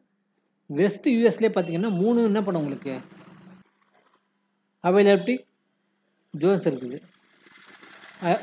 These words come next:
availability zone ஒண்ணு, availability zone two, அவைலபிலிட்டி, availability zone three இருக்கு. மூணுமே மூணு data center, ஒவ்வொன்றும் ஒரு data center. ஒண்ணு ஒரு data center, ரெண்டு இன்னொரு data center, மூணு இன்னொரு data center. ஒவ்வொரு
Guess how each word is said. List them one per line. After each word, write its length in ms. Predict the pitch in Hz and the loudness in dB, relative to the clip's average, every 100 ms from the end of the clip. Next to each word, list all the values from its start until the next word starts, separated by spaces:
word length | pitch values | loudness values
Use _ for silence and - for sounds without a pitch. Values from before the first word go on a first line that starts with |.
| 170 | -2
availability 540 | 175 208 190 175 165 151 | 2 4 4 2 2 0
zone 180 | 165 156 | 0 0
ஒண்ணு, 160 | 160 220 180 | 0 -2 -2
availability 520 | 165 175 185 170 156 143 | -2 0 0 0 -4 -2
zone 120 | 156 151 196 | -4 -4 -6
two, 60 | 240 - _ 165 | -8 -10 _ -8
அவைலபிலிட்டி, 540 | 165 175 160 165 175 226 - | -4 -2 -2 -4 -8 -10 -4
availability 580 | 170 190 180 165 175 208 160 | 0 2 0 -2 -6 -6 -4
zone 160 | 170 - | -4 -4
three 120 | 147 143 | -4 -6
இருக்கு. 200 | - - _ _ _ _ _ - 190 | -8 -20 _ _ _ _ _ -4 2
மூணுமே 300 | 233 220 294 285 208 | 4 4 0 -2 -4
மூணு 180 | 170 185 156 | 0 2 2
data 180 | 156 156 | 2 0
center, 220 | 151 135 156 | -4 -4 -2
ஒவ்வொன்றும் 320 | 190 220 226 | 0 2 2
ஒரு 100 | 170 139 | 2 2
data 180 | 151 143 | -2 -2
center. 280 | 135 123 160 _ _ _ _ _ _ _ _ _ _ _ _ _ _ _ _ _ _ _ _ _ - | -8 -12 -14 _ _ _ _ _ _ _ _ _ _ _ _ _ _ _ _ _ _ _ _ _ -2
ஒண்ணு 240 | 170 196 220 233 - - | 2 2 2 0 -6 -6
ஒரு 120 | 170 156 | -2 0
data 180 | 156 139 | 0 -2
center, 200 | 139 135 139 | -4 -6 -2
ரெண்டு 180 | 180 185 | 0 2
இன்னொரு 220 | 170 175 151 | 2 2 0
data 160 | 147 147 | -2 -4
center, 180 | 139 139 | -10 -6
மூணு 120 | 170 196 | -4 -4
இன்னொரு 200 | 156 147 | -4 -4
data 180 | 139 135 131 | -6 -10 -14
center. 260 | 123 - _ _ _ _ _ _ _ _ _ _ _ _ _ _ _ _ - | -18 -20 _ _ _ _ _ _ _ _ _ _ _ _ _ _ _ _ -4
ஒவ்வொரு 200 | 175 240 | 4 4